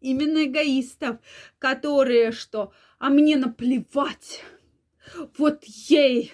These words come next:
да, мне наплевать, главное, чтобы мне было хорошо", да, мне как раз мужчина написал. Вот, э, есть такой хороший эгоизм, есть прям эгоизм, эгоизм, то есть здесь уже решайте сами, но тем не менее, действительно,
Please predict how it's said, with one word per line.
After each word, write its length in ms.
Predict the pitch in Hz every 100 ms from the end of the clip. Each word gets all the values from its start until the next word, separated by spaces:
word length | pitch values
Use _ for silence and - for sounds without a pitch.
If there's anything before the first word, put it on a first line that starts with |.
| _ -
да, 260 | 254 262 254
мне 300 | 226 240 254
наплевать, 720 | 233 - 247 247 226 202 185
главное, 300 | 214 233 247
чтобы 320 | - 226 247
мне 600 | 254 294 311 330 392 370
было 340 | 269 311 269
хорошо", 440 | 254 240 240 - 202
да, 180 | 220 403
мне 160 | 302
как 180 | 233 240
раз 120 | 262
мужчина 340 | 233 226 277 262
написал. 320 | 233 - - - - 359 370 392
Вот, 480 | - 269 311 226 -
э, 320 | - 220 226
есть 260 | 240 349 427
такой 240 | 226 226
хороший 560 | 240 233 262 453 453 392
эгоизм, 460 | 269 294 294 302 247
есть 220 | 262 302
прям 240 | 254 220
эгоизм, 480 | 202 220 233 180 214
эгоизм, 640 | 190 208 285 415 392 359
то 120 | 302
есть 180 | 226 208
здесь 280 | 196 302 302
уже 180 | 220 233
решайте 580 | 220 220 226 214 214 220
сами, 460 | - 285 392 427
но 160 | 254 262
тем 300 | - 254 226
не 80 | 233
менее, 540 | 262 370 415 285 220 - - 370 -
действительно, 1080 | 226 240 - 262 339 - 349 277 240 220